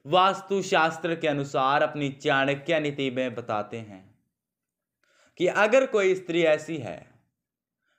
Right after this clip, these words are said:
जिसका दिल बड़ा हो, जी हाँ दोस्तों, अगर कोई स्त्री ऐसी है जो कि पुण्य दान करती हो, जो कि गरीबों को खाना खिलाती हो, या फिर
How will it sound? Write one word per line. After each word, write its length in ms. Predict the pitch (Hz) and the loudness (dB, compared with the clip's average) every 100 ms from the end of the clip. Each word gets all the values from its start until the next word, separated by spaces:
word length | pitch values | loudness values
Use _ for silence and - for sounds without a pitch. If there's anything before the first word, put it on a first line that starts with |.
| _ | _
जिसका 420 | 113 139 - 156 | -10 -8 0 2
दिल 280 | 127 139 202 | 2 0 0
बड़ा 240 | 175 147 123 | 2 2 2
हो, 300 | 104 90 69 - _ _ _ _ _ | 0 -6 -16 -20 _ _ _ _ _
जी 220 | 90 95 98 | -18 -14 -14
हाँ 200 | 98 90 | -12 -14
दोस्तों, 420 | 87 - _ _ _ _ _ - | -16 -20 _ _ _ _ _ 0
अगर 280 | 151 165 196 | 2 4 2
कोई 240 | 190 180 180 | 2 2 2
स्त्री 260 | 180 175 | 0 2
ऐसी 300 | 175 170 180 151 | 2 2 -2 -2
है 180 | 110 76 - _ _ _ _ 107 | -2 -6 -14 _ _ _ _ -10
जो 220 | 120 123 | -4 -4
कि 200 | 123 117 117 _ _ | -4 -10 -12 _ _
पुण्य 300 | 214 240 233 | 2 2 2
दान 340 | 180 180 208 214 | 2 4 2 2
करती 400 | 196 175 - 156 | 0 0 -2 -8
हो, 280 | 104 - - _ _ _ _ | -8 -14 -18 _ _ _ _
जो 180 | 104 117 | -6 -6
कि 180 | 120 151 | -4 -4
गरीबों 560 | 143 160 175 190 185 226 | -2 2 2 2 0 0
को 220 | 220 208 | 2 2
खाना 400 | 214 175 175 220 | 2 0 2 2
खिलाती 480 | 226 190 170 170 165 | 2 2 2 2 -4
हो, 280 | 120 90 - _ _ _ 110 | -8 -10 -14 _ _ _ -2
या 180 | 123 123 | 0 0
फिर 300 | 120 113 | -2 -10